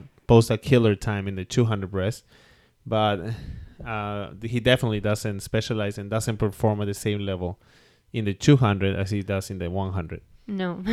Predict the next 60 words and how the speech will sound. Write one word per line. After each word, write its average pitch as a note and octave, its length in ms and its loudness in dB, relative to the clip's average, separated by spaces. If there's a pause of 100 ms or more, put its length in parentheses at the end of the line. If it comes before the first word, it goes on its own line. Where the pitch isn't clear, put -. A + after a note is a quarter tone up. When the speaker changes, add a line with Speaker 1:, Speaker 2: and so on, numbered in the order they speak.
Speaker 2:
<laughs> A#3+ 220 -2
Speaker 1:
No, G2+ 220 -2
not G2+ 160 0
at G2+ 100 2
all. F2+ 120 -2 (260)
But, D3+ 360 12
I B2 80 4
mean, G#2+ 260 2 (280)
hey, G#2+ 200 0
no, G#2+ 400 2
no, G#2+ 260 2
I'm G#2+ 120 0
not A2 200 4
throwing G#2+ 240 6
any G#2+ 140 4
shade A2 340 4
on G2+ 160 0
Adam. G#2 300 -2
If G#2 120 -2
he A#2 120 2
want, A2 240 2
ever A#2 160 4
wants A2 200 4
to A#2+ 60 0
come A2+ 240 4
on A2+ 60 2
the A2+ 80 2
podcast, D3+ 680 0
uh, G#2+ 240 -2
I - 20 4
would A2 140 4
love A2 240 4
it. C#3+ 140 2
<laughs> A3+ 760 0 (200)
Speaker 2:
<laughs> - 180 -16
Speaker 1:
Adam, A#2 320 2
this A2+ 100 0
is A2+ 60 0
an A2+ 160 2
open A#2 380 2
invitation, A#2+ 580 0 (520)
and A2+ 80 2
you A#2+ 80 4
can B2 120 6
talk C3+ 220 12
about A2+ 140 8
the G#2 80 6
two A2 160 4
hundred G#2 200 4
breast G2 260 2
maybe. G2+ 300 -4 (280)
Speaker 2:
If A3 160 -2
Adam C4 300 2
Peaty A#3+ 300 2
listens G#3+ 320 -2
to G#3 80 0
this G3 160 -2
podcast, F#3 560 0
I F#3+ 160 0
think F#3+ 260 -2